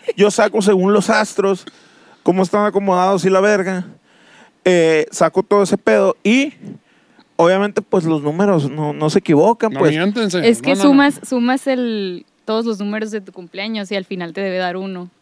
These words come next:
Speaker 3: Algo así, ¿no?
Speaker 2: Sumas
Speaker 1: Y
Speaker 2: todos los
Speaker 1: es que
Speaker 2: números.
Speaker 3: Y ya, y ya según el número que te dé, ese es tu personalidad y tu forma
Speaker 1: Ah,
Speaker 3: de
Speaker 1: pues
Speaker 3: ser.
Speaker 1: sí.
Speaker 2: A ver, a ver, otras,
Speaker 1: Bueno,
Speaker 2: otras. Sumas
Speaker 1: pero
Speaker 2: todos los números de tu cumpleaños.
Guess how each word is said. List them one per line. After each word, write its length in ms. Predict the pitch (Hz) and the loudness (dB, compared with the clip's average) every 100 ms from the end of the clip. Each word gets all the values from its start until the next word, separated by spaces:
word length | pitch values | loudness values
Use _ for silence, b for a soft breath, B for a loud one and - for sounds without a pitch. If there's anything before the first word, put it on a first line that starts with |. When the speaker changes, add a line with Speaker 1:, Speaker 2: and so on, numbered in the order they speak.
| _ _ _ _ _ | _ _ _ _ _
Speaker 3:
Algo 160 | 190 180 | -2 -2
así, 220 | 196 202 | -2 -2
¿no? 180 | 202 240 - | 0 -2 -4
Speaker 2:
Sumas 320 | - 160 196 | -10 -8 -2
Speaker 1:
Y 80 | 196 | 2
Speaker 2:
todos 100 | 220 | 2
los 80 | 220 | 4
Speaker 1:
es 60 | 220 | 2
que 60 | 185 | 2
Speaker 2:
números. 200 | 254 240 | 2 4
Speaker 3:
Y 60 | |
ya, 160 | 247 247 | 6 4
y 180 | 247 240 | 2 2
ya 160 | 226 220 | 4 2
según 240 | 240 233 | 2 0
el 80 | 233 | 0
número 300 | 226 226 226 | 0 -2 -2
que 100 | 226 | -4
te 100 | 233 | -4
dé, 380 | 233 226 226 208 | 0 0 0 -4
ese 240 | 196 208 | -6 -6
es 100 | 202 - | -6 -8
tu 100 | 202 | -12
personalidad 720 | 208 - 196 175 175 165 170 | -12 -12 -10 -10 -8 -6 -6
y 100 | 175 | -6
tu 400 | - 175 151 - _ _ - - - | -4 -6 -6 -12 _ _ -20 -20 -4
forma 280 | 180 208 190 | 2 4 4
Speaker 1:
Ah, 40 | |
Speaker 3:
de 40 | 190 | 2
Speaker 1:
pues 120 | 196 | 0
Speaker 3:
ser. 160 | 185 254 | -2 -4
Speaker 1:
sí. 100 | 277 _ - | -8 _ 0
Speaker 2:
A 60 | |
ver, 80 | 185 | 2
a 60 | 233 | 4
ver, 120 | 233 | 4
otras, 260 | 233 220 208 | 2 2 2
Speaker 1:
Bueno, 120 | 190 | 2
Speaker 2:
otras. 240 | 202 170 | 0 0
Sumas 200 | - 208 254 | 0 2 2
Speaker 1:
pero 80 | 233 | 4
Speaker 2:
todos 140 | 294 | 6
los 120 | 277 | 4
números 240 | 240 277 269 | 2 2 2
de 80 | 226 | 2
tu 120 | 196 | 0
cumpleaños. 640 | 165 160 175 175 131 117 | -2 -2 0 -2 -4 -10